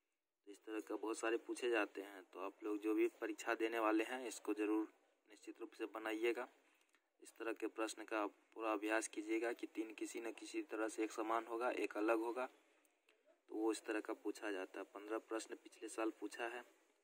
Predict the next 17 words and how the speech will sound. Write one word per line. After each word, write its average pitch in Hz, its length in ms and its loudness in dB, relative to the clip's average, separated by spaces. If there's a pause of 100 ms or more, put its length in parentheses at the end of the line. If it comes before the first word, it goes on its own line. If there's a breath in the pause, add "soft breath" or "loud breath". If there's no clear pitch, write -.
अब 110 200 -6
आगे 113 280 4
सोलह 117 360 6
से 113 160 2
पच्चीस - 420 -8
तक 107 200 -4
में 107 160 -2
देखिए, 107 340 2 (1120)
फिर 104 120 -4
इसमें 107 520 0
इस - 180 -14
तरह 107 160 -2
के 107 140 -2
क्वेश्चन 110 460 -6
पूछे 107 280 0
गए 113 140 4
हैं, 120 180 -6